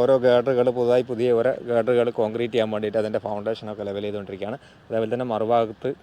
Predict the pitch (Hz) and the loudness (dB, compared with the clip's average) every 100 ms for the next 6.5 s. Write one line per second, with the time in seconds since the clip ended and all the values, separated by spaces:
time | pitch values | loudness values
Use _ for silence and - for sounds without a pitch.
0 | - 110 117 117 107 113 117 120 107 110 | -8 -4 -2 -2 -4 -6 -6 -6 -2 -2
1 | 107 113 113 110 104 113 104 98 101 101 | -2 -2 -4 -8 -4 -2 -2 -4 -6 -4
2 | 127 - - - 110 131 131 127 131 113 | -4 -6 -16 -20 -2 0 2 2 0 2
3 | 113 123 143 147 151 - - - 123 117 | 2 4 6 6 4 -2 -12 -4 0 2
4 | 117 - 120 120 127 135 117 123 120 120 | 2 0 0 0 4 4 6 4 6 6
5 | 120 113 113 120 110 107 107 110 117 104 | 6 6 6 6 6 4 6 8 8 6
6 | 110 107 110 107 110 | 4 4 2 6 6